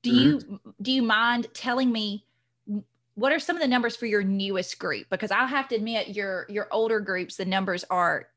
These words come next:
Speaker 1: extremely impressive. So be, be honest with us. What are s-, your, some of your newer groups? What are the numbers looking like right now, and how old are those groups? Just to give us a real life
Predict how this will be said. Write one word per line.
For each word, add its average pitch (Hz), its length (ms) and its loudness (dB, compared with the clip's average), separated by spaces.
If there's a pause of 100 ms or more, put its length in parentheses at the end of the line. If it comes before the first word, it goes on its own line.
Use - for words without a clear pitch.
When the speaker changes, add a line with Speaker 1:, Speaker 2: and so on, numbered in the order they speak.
(140)
Speaker 1:
extremely 202 840 -4
impressive. - 640 -4 (400)
So 240 520 2 (360)
be, 254 380 0
be 254 240 0
honest 226 380 0
with 202 120 0
us. 202 180 -4
What 208 200 0
are 277 80 2
s-, - 240 -6
your, 214 200 -4
some 247 200 -4
of 254 60 0
your 233 120 -4
newer 214 240 -2
groups? - 300 -8
What 220 100 -2
are - 40 -4
the 208 60 -4
numbers 196 360 -4
looking 185 180 -6
like 180 220 0
right 170 160 2
now, 175 140 4
and 185 80 0
how 196 260 4
old 196 200 2
are 180 80 0
those 175 240 -2
groups? 165 300 -4
Just - 200 2
to 339 60 6
give 285 160 4
us - 120 0
a 247 80 6
real 226 480 4
life 196 600 2